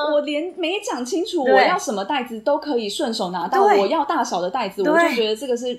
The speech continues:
Speaker 1: 这个默契真的是让我太惊讶了。
Speaker 2: 哎，我认真说，收纳幸福的团队厉害到什么程度？因为我是最主要整理师，我去的时候，对不对？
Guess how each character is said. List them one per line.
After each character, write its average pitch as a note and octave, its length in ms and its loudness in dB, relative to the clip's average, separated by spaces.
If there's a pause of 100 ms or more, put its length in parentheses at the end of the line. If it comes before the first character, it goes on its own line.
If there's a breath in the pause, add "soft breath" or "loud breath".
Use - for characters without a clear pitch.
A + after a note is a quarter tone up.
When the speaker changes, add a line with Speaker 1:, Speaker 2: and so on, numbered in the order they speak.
(120)
Speaker 1:
这 C#4 100 -10
个 C4 80 -4
默 B3 220 -2
契 A#3+ 200 -8
真 A#3 140 -4
的 A3 80 -6
是 A3 60 -4
让 G#3+ 160 -4
我 D#3+ 60 -4
太 G3 180 -4
惊 F3 240 -8
讶 A#3 180 4
了。 A#3 80 -2
Speaker 2:
哎， A#3 80 -2
我 B3+ 140 8
认 D#4 280 2
真 A#3 300 -2
说， G#3+ 280 -4
收 B3 200 -2
纳 C4 140 0
幸 G#3+ 240 -4
福 D3+ 60 -8
的 C#3 80 -4
团 D#3+ 240 -6
队 G3+ 160 0
厉 G#3+ 200 -4
害 F#3+ 220 0
到 F3 200 0
什 E3+ 140 -12
么 C3 140 -14
程 D#3 320 -12
度？ F#3+ 200 -4 (300)
因 C4+ 80 0
为 D4+ 60 2
我 F#3 120 2
是 F#3+ 300 -2 (180 loud breath)
最 C4 140 -6
主 D#3+ 160 -12
要 F#3 160 2
整 D#3+ 200 -12
理 E3 80 -12
师， F3 160 -14
我 D#3+ 180 -8
去 C4 300 -8
的 E3 140 -8
时 D#3+ 220 -14
候， F#3 220 -2
对 F3+ 120 -6
不 E3 60 -8
对？ F3 220 2